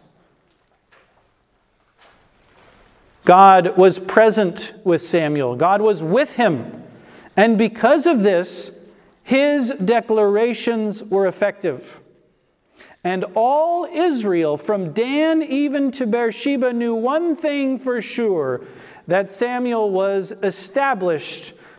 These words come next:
to be a prophet of the Lord. Now, this word established is where we get our word amen. That is the Hebrew word, "So let it be." It is firm.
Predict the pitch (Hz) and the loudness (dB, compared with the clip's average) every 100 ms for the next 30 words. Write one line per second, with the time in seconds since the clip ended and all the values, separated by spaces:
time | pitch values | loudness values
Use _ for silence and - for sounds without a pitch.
0 | - 185 175 185 175 - 240 247 247 240 | -4 -2 0 0 -2 -2 -2 -2 -4 -6
1 | 226 208 190 185 175 160 139 127 - - | -4 -4 -2 -2 -2 -2 -2 -6 -10 -16
2 | - _ _ _ _ - - 185 185 247 | -20 _ _ _ _ -18 -2 0 2 0
3 | 254 208 196 185 185 180 - 254 330 233 | -2 -2 0 -2 -4 -6 -4 -2 -2 -2
4 | 196 202 - 202 185 196 202 220 185 185 | -2 -4 -4 -4 -2 -2 -2 -2 -2 0
5 | 185 185 170 170 170 160 - - - _ | 0 0 0 0 -2 -6 -14 -20 -20 _
6 | - 165 156 170 180 135 117 - - _ | -4 -2 -2 -2 -4 -8 -12 -18 -20 _
7 | _ _ - 170 180 151 170 214 214 190 | _ _ -4 -2 -2 -4 -6 -4 -4 -2
8 | 180 175 180 175 165 - - - - - | -2 0 0 -2 -6 -10 -20 -18 -12 -4
9 | 220 202 196 180 190 131 196 190 139 113 | 0 0 0 -2 -6 -6 -4 -2 -4 -6
10 | - 170 160 - 220 208 151 123 | -4 -2 -2 -4 -4 -2 -2 -8